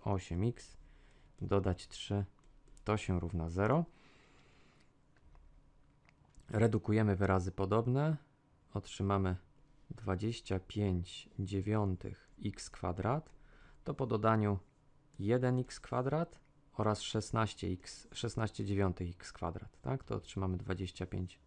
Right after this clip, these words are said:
dziewiątych x kwadrat. E, następnie,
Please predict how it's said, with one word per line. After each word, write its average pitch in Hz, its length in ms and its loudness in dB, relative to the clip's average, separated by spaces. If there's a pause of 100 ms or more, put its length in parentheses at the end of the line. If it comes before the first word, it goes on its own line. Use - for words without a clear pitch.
dziewiątych 95 460 -4 (540)
x - 240 -8
kwadrat. 131 480 -2 (1500)
E, - 20 -2 (340)
następnie, 104 800 0